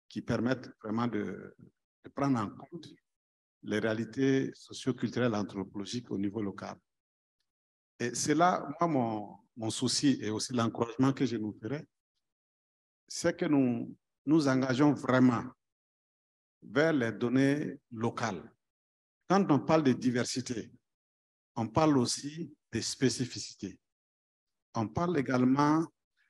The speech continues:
de, des détails qui échappent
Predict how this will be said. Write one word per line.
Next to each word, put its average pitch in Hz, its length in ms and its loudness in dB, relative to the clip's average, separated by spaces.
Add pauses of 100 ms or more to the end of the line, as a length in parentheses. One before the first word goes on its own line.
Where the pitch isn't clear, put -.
(200)
de, 127 100 2
des 127 260 -10
détails 185 840 2 (840)
qui 143 560 0
échappent 196 520 2